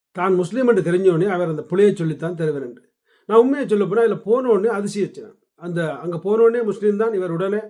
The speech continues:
"சலாம் அலைக்கும்" என்று சொல்லி அவரோட கழிச்ச உடனே அவர் சொன்னார், "இந்த, இந்தந்த பிள்ளை இருக்கு, உனக்கு விரும்பினா எடுன்ட்டு." So, அப்படி சரியா சொல்லி கொடுத்தார். அதே மாதிரி நான் வரையக்குள்ள அந்த காரை அவர் எடுத்து கொண்டு வந்தார். அந்த,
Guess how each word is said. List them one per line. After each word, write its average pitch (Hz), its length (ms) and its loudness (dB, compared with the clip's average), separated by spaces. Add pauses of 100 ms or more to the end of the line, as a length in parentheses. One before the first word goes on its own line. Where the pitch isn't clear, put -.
(340)
"சலாம் 175 360 -4
அலைக்கும்" 180 200 -6
என்று 185 120 -2
சொல்லி 180 300 -6
அவரோட 165 300 -4
கழிச்ச 156 280 -6
உடனே 160 260 -4 (120)
அவர் 143 180 -8
சொன்னார், 147 300 -10 (120)
"இந்த, 160 280 -4
இந்தந்த 165 400 -6
பிள்ளை 143 280 -8
இருக்கு, 139 360 -8
உனக்கு 147 260 -4
விரும்பினா 151 300 -4
எடுன்ட்டு." 123 360 -12 (420)
So, 220 140 -2
அப்படி 220 480 -4
சரியா 226 540 0
சொல்லி 185 300 0
கொடுத்தார். 160 360 -8
அதே 190 260 2
மாதிரி 202 180 0
நான் 185 200 -4
வரையக்குள்ள 175 300 -2
அந்த 160 140 -4
காரை 156 260 -4
அவர் 156 120 0
எடுத்து 147 180 -6
கொண்டு 147 160 -4
வந்தார். 165 240 -8 (520)
அந்த, 190 240 2